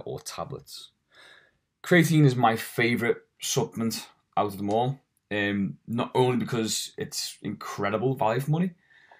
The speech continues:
but because of its benefits as well. Like, I enjoy doing quite explosive weight training and quite explosive cardio, so that helps me do that. That makes sense.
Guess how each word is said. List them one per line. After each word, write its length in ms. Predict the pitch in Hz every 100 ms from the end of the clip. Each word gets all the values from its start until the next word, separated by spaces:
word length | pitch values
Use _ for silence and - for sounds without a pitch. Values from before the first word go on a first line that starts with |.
| _ _ _ _ _ -
but 180 | 156
because 300 | 147 147 131
of 180 | 127 -
its 160 | 113 -
benefits 400 | 110 101 98 -
as 80 | 95
well. 240 | 92 - _ _ _ _ _ _ _ -
Like, 140 | 110 110
I 480 | 113 120 120 113 107 _ _ _
enjoy 380 | - 110 107 104
doing 320 | 98 98 98
quite 320 | - 101 98 90
explosive 840 | - - 104 98 - 101 - - -
weight 280 | 110 110 110
training 600 | 113 107 107 104 104 -
and 580 | 101 95 92 92 92 - -
quite 240 | - 104 -
explosive 600 | - - 101 98 - -
cardio, 560 | - 113 117 113 113
so 400 | 104 104 98 95 - - - _ _ -
that 380 | 101 113 107 -
helps 720 | 113 117 104 - - - -
me 380 | 104 110 107 - _ 98
do 200 | 117 131
that. 240 | 135 - _ -
That 60 | 107
makes 140 | 147
sense. 320 | 156 151 -